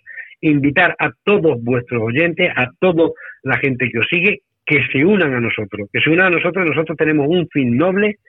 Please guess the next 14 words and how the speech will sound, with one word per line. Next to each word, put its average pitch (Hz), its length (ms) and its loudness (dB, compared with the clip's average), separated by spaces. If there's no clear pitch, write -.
somos 160 300 2
gente 143 360 2
normal 123 440 0
y 113 60 -2
corriente, 156 480 0
que 147 80 0
lo 127 100 0
que 113 60 -4
estamos 139 240 -2
defendiendo, 135 480 -2
como 123 160 -2
os 110 60 -6
decía 123 240 -4
antes, 143 300 -2